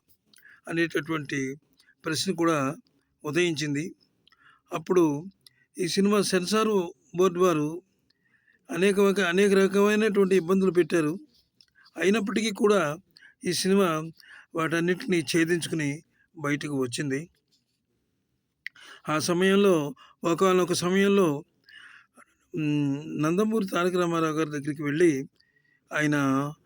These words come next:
ఈ సినిమా యొక్క, ఆ, ముఖ్య కారకుడు అయినటువంటి,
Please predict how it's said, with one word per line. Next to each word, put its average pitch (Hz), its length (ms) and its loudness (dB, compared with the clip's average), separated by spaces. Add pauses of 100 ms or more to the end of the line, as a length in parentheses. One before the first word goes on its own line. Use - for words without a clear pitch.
(540)
ఈ 156 500 -4
సినిమా 185 440 0
యొక్క, 165 280 -2 (920)
ఆ, 135 180 -2
ముఖ్య 135 360 -4
కారకుడు 151 580 -2
అయినటువంటి, 143 640 -6